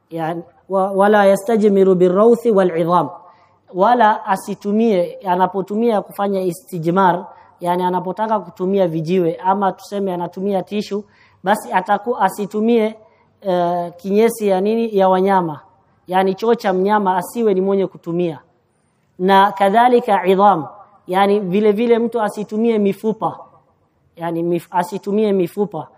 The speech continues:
kwa kuondolea haja. Imekuja katika hadithi kuwa Mtume sallallahu alayhi wasallam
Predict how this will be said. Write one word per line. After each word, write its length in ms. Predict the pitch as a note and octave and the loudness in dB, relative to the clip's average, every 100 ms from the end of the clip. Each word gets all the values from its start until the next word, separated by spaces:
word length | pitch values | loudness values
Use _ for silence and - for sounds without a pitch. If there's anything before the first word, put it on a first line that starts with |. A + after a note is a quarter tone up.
| _ _ _ _ _ _ _ | _ _ _ _ _ _ _
kwa 640 | F3+ F3 E3 E3 D#3 D3+ _ | -2 2 2 0 -4 -8 _
kuondolea 520 | F3+ E3+ F3 F#3 G3 | -2 0 2 2 0
haja. 420 | F3+ F#3 E3 C#3+ C3 - _ _ _ - | 2 0 0 -4 -12 -20 _ _ _ -10
Imekuja 500 | F3 F#3+ A#3 A3 G3+ | -4 -4 -2 0 0
katika 300 | F#3 F#3 F#3+ | -2 -6 -8
hadithi 560 | F3+ F3+ G#3 G3+ F3+ F3+ | -4 -4 -4 -4 -4 -4
kuwa 300 | G3 G3 F#3 | -2 -2 -2
Mtume 280 | F3+ G#3 F#3 | -4 -6 -6
sallallahu 540 | F#3 F3 F3 F#3+ F3+ | -4 -4 -2 -2 -2
alayhi 320 | E3 F3 F#3 | -4 -4 -4
wasallam 500 | E3+ E3 G3 F#3+ G3 | -4 -6 -6 -4 -4